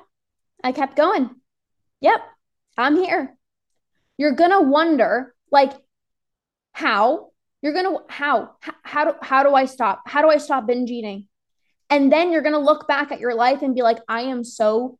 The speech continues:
freaking glad that I kept going." I look, I, I remember, you guys, my journey. Like, very clearly,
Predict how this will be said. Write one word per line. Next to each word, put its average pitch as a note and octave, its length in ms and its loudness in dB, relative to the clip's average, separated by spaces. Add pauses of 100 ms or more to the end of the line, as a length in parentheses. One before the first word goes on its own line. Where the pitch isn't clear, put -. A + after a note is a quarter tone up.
(140)
freaking A#3 340 -4
glad G#3+ 280 0
that A3+ 100 -4
I A3 80 -4
kept - 320 -14
going." G#3 420 -4 (680)
I C#4+ 160 4
look, D#4 360 4
I, D#4 380 0
I D4 140 0
remember, A#3+ 520 -4
you G3+ 160 -8
guys, G3+ 280 -6
my A#3 160 -2
journey. G3+ 480 -8 (160)
Like, B3+ 260 2
very C#4+ 560 2
clearly, A3+ 500 -2